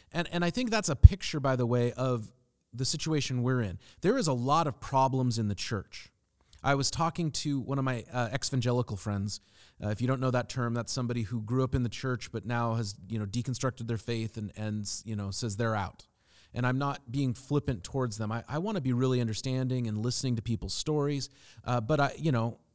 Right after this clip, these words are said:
I also think sometimes there's a little bit of revisionism and a little bit of gaslighting that happens. And so I, I think both are true. We can be, we can be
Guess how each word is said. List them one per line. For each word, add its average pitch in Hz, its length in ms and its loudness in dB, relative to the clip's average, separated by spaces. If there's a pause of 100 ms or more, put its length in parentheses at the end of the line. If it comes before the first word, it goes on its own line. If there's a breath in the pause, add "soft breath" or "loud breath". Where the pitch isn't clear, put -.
(180)
I 131 100 2
also 131 300 4
think 123 200 2
sometimes 123 460 2
there's 117 180 2
a 113 60 2
little 117 220 2
bit 110 160 2
of 110 80 2
revisionism 110 580 0
and 110 120 0
a 104 60 0
little 107 160 0
bit 104 120 -2
of 98 80 -4
gaslighting 107 580 -2
that 98 80 -6
happens. 98 400 -4
And 110 100 0
so 110 200 0
I, 107 60 -2 (100)
I 113 40 -2
think 101 240 -4
both 127 280 2
are 110 80 -2
true. 101 400 -4 (320 soft breath)
We 117 100 0
can 120 160 0
be, 107 260 -2 (520 soft breath)
we 117 140 -2
can 110 140 -2
be 107 140 -2